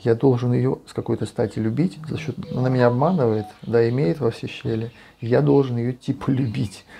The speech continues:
То есть она думает, что вот она Израиль. Как раз вот, мне кажется, тут важный момент, то, что важно не ассоциировать страну и проходимцев, которые иногда встречаются. В любой стране есть проходимцы, в любой стране есть непорядочные люди.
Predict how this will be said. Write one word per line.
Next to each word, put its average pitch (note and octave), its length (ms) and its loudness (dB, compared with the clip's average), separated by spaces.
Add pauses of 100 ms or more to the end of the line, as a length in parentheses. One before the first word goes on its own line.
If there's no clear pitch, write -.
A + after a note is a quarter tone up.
То - 60 -20
есть - 120 -10
она B2+ 100 6
думает, D3+ 240 2
что C#3+ 160 -4
вот - 140 -4
она A#2+ 240 0
Израиль. A#2+ 240 0
Как - 180 -10
раз C3+ 160 0
вот, B2 140 -6
мне C3 180 0
кажется, D3 240 -4
тут B2+ 160 -10
важный B2 300 2
момент, D3 320 -4
то, B2+ 80 -10
что G#2+ 260 -8 (380)
важно A#2+ 320 2
не A2+ 100 -2
ассоциировать A2+ 540 0
страну B2+ 580 -4
и B2+ 80 -4
проходимцев, A#2 640 -4
которые A#2 420 -2
иногда A#2 320 0
встречаются. A2+ 680 -4 (300)
В B2+ 80 0
любой B2 320 2
стране A2 360 -6
есть B2 260 -4
проходимцы, A2+ 640 -8 (400)
в - 40 -10
любой A#2 260 4
стране B2+ 400 -2
есть B2 360 -4 (520)
непорядочные A2 680 -4
люди. A#2+ 360 -8